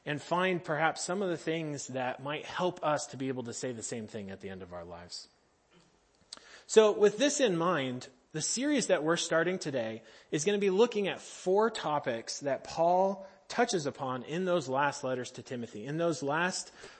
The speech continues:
letters of wisdom that he sent his friend. Um, and today we're gonna look at something that's perhaps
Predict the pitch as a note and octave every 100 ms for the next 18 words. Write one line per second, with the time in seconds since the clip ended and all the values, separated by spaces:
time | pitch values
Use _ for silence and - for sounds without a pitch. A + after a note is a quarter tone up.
0 | - C3+ D#3+ E3+ D#3 - C3 A#2 B2+ C#3+
1 | C3+ A#2 A2 A2+ - B2 - A#2 - G#2
2 | - G2+ F2+ F#2+ - _ - B2 G#2+ G2
3 | F#2+ - - - - - D#3 D#3 E3+ C#4+
4 | F4 A#3+ A3+ E4+ D4+ B3 A3 - G3 F#3+
5 | F3 C#3+ - D#3 - F3+ F3+ - -